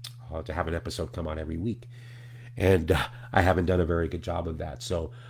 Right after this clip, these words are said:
uh, I'm trying to get to that point where I get it there. Uh, I've been a lot more frequent in the last couple of months than I've been, especially adding the vili-, video element has given me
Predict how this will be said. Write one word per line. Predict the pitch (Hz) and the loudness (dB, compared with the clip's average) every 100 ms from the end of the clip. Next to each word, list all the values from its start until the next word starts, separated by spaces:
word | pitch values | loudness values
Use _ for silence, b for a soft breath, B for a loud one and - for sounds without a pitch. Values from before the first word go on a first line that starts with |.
| B - | B -2
uh, | 87 85 - - 95 | 0 0 -4 -6 -4
I'm | 82 | -2
trying | - 92 90 82 | 0 2 4 2
to | 85 | 2
get | 90 - | 0 2
to | |
that | 87 87 | 0 -2
point | - 85 87 | -2 -2 -2
where | 87 82 | 0 0
I | |
get | 80 85 | 2 0
it | 85 - | 0 0
there. | 92 87 - B - | 0 0 -4 B -6
Uh, | 92 | -4
I've | 80 | 0
been | 87 | 2
a | 82 | 2
lot | 82 92 | 2 2
more | 87 | 0
frequent | - 95 - 95 - | 2 0 2 0 0
in | 87 | -2
the | |
last | 90 90 - | 0 -2 -2
couple | 85 87 | -4 -2
of | 82 | -2
months | 87 - | -4 -4
than | 87 | -4
I've | 85 80 | -2 0
been, | 82 | -2
especially | 80 - - 95 - B B B - | 0 -2 2 0 0 B B B 0
adding | 95 92 90 | 6 6 6
the | 90 | 4
vili-, | 78 87 92 92 | 4 4 4 0
video | 87 85 90 92 | 0 2 4 4
element | 92 95 90 95 85 | 2 0 0 0 -2
has | 80 | -2
given | 90 82 | -2 0
me | 80 82 | -2 -4